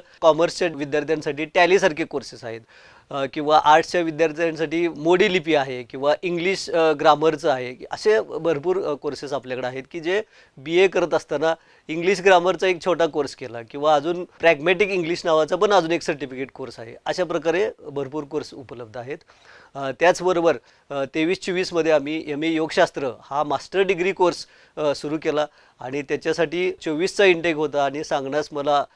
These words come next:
अतिशय आनंद होत आहे की पहिल्या वर्षी पहिल्या राऊंडमध्ये आमचे सर्व इंटेक फुल झालेला आहे आणि आम्ही तो कोर्स अतिशय सुंदरपणे चालत आहे, त्याला चांगला रिस्पॉन्स आहे. आणि जसं आमच्या डिपार्टमेंटचं जे वैशिष्ट्य आहे ते म्हणजे की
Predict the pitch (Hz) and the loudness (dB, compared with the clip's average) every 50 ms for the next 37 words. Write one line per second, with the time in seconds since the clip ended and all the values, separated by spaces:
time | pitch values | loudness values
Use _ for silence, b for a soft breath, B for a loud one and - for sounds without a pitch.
0 | b b b b 131 - 156 143 - 202 196 175 165 175 180 170 165 165 143 147 | b b b b -16 -14 -8 0 6 6 6 6 6 2 0 2 0 0 0 -4
1 | 131 127 - b b b b b b - 165 170 156 - 170 165 160 151 170 190 | -6 -8 -10 b b b b b b -8 -8 -6 -2 0 2 2 4 4 6 6
2 | 202 202 196 - - 214 208 185 - 180 170 170 160 165 196 208 202 190 175 180 | 8 6 6 2 0 -6 -6 0 2 2 4 4 4 6 8 8 8 8 6 6
3 | 185 190 190 196 190 208 220 226 - - 160 156 156 - 175 170 - - 170 170 | 6 4 2 2 6 8 8 8 6 4 0 -2 -2 -4 -4 -4 0 0 2 4
4 | 190 202 208 208 185 170 156 160 180 175 - _ - 180 185 190 175 175 165 160 | 4 6 6 4 4 0 0 0 -2 -2 -2 _ -8 -6 -2 4 4 4 4 4
5 | 156 156 156 170 b b b b b b b 131 135 143 143 143 135 131 151 151 | 2 2 2 0 b b b b b b b -8 -6 -2 0 0 0 0 -2 -6
6 | - 165 151 143 - 165 151 - - - - - - 160 - 202 196 190 190 165 | -6 -6 -8 -6 -4 -6 -6 -6 -8 -10 -10 -12 -12 -4 -2 0 0 0 -2 -4
7 | 160 160 160 147 160 151 156 147 - 147 135 131 123 139 139 143 139 151 135 135 | -2 -2 -2 -2 -2 -2 -4 -2 -2 -2 -4 -4 -4 -4 -6 -6 -6 -6 -6 -6
8 | 127 - 139 135 131 127 143 170 170 165 - - - 160 151 151 - 156 151 175 | -4 -4 -4 -4 -2 2 2 2 2 2 -2 -4 -4 -4 -2 -2 -2 -4 -4 -4
9 | b b b b b b b b b b 143 143 147 160 151 160 - - 190 196 | b b b b b b b b b b -6 -4 -4 -2 -2 -2 0 2 4 4
10 | 202 208 - _ _ - - 147 147 147 185 180 170 160 160 143 170 160 156 160 | 4 4 2 _ _ -10 -10 -10 -6 0 2 2 2 2 0 -4 -4 -2 -2 -4
11 | 156 151 170 165 151 160 170 170 147 151 151 147 - - 151 - 175 147 123 110 | -4 -4 -4 -4 -2 -2 -2 -2 -2 -2 -2 -4 -4 -6 -4 -2 0 0 -2 -2
12 | - _ _ _ _ _ _ _ _ _ _ _ _ _ _ _ _ - 147 147 | -8 _ _ _ _ _ _ _ _ _ _ _ _ _ _ _ _ -8 -4 -4
13 | 151 156 156 165 151 185 180 180 | -4 -2 -4 -4 -2 -2 -2 -2